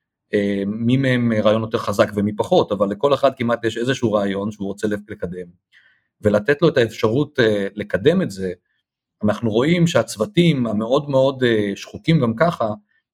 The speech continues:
פתאום מוצאים זמן לעשות את זה, אם זה, גם אם זה בשעות שמעבר לשעות העבודה.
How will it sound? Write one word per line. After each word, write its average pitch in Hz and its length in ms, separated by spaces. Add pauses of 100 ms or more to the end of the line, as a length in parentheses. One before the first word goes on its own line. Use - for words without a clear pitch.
(240)
פתאום 175 200
מוצאים 190 280
זמן 175 260
לעשות 165 320
את 139 80
זה, 117 140
אם 127 140
זה, 123 120
גם 143 160
אם 160 120
זה 147 100
בשעות 131 540
שמעבר 135 380
לשעות 131 260
העבודה. 117 400